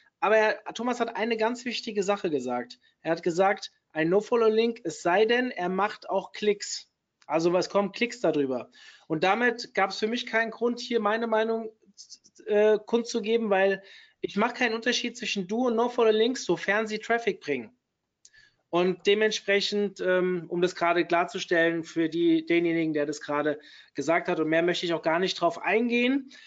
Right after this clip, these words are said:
Ähm, wenn ihr da meine Meinung zu hören wollt, im Oktober ist das nächste Seminar in Köln, dann könnt ihr euch gerne einbuchen und dann können wir einen Tag über Link-Building diskutieren. Sicherlich steht euch auch Thomas bei der einen oder anderen Frage noch zur Verfügung.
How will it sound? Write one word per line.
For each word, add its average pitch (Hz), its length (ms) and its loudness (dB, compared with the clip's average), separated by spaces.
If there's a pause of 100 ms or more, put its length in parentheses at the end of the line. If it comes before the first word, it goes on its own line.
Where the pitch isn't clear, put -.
(280)
Ähm, 214 540 2 (920)
wenn 190 260 0
ihr 262 100 2
da 226 140 2
meine 233 280 2
Meinung 220 360 2
zu 214 140 2
hören 233 280 4
wollt, 233 220 6
im 202 120 2
Oktober 220 380 4
ist 202 120 2
das 185 100 -8
nächste 220 260 2
Seminar 196 460 2
in 202 80 -2
Köln, 240 560 2
dann 175 140 -6
könnt 208 180 -2
ihr 190 80 2
euch 185 140 0
gerne 226 280 4
einbuchen 226 520 -2
und 202 120 -2
dann 175 100 -2
können 196 160 2
wir 180 120 0
einen 202 200 -2
Tag 220 240 0
über 202 320 2 (300)
Link-Building 196 500 2
diskutieren. 226 640 2 (420)
Sicherlich 214 500 4
steht 214 180 4
euch 185 200 2
auch 180 80 2
Thomas 254 440 0
bei 240 80 4
der 214 120 4
einen 220 140 2
oder 220 100 6
anderen 208 160 4
Frage 208 320 2
noch 208 180 2
zur - 160 -8
Verfügung. 208 760 2